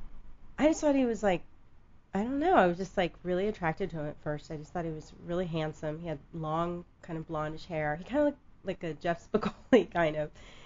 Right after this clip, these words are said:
And, um, he was super helpful,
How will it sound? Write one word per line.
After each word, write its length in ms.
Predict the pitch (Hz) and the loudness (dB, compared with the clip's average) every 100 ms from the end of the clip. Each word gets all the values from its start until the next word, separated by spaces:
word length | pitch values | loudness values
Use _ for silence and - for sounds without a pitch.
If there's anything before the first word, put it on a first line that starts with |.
| - - - | -20 -20 2
And, 340 | 196 190 180 180 | 6 8 6 4
um, 400 | 175 160 160 - - - - - - - - - - - - - | 4 2 -2 -10 -18 -20 -20 -20 -20 -20 -20 -20 -20 -20 -6 4
he 60 | |
was 100 | 214 | 4
super 280 | - 220 240 | 4 2 2
helpful, 600 | 196 185 175 185 170 190 | 2 0 2 0 0 -2